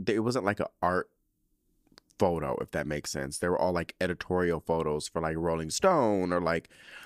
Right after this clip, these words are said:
promotional images for the V M As and stuff like that." So, but nonetheless, I had a really good time. Um,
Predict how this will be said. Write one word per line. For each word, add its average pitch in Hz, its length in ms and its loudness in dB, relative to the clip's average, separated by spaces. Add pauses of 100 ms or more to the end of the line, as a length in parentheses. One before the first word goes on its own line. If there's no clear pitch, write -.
(240)
promotional 131 480 4
images 117 380 2
for 123 140 2
the 113 80 2
V 127 160 4
M 131 80 6
As 110 420 4
and 90 100 -2
stuff - 220 -2
like 80 140 -2
that." 80 320 2
So, 87 840 2 (440)
but 123 160 2
nonetheless, 160 460 4
I - 40 -6
had 113 100 -4
a 104 40 0
really 92 260 0
good 87 140 -2
time. 71 520 -6 (800)
Um, 78 680 -2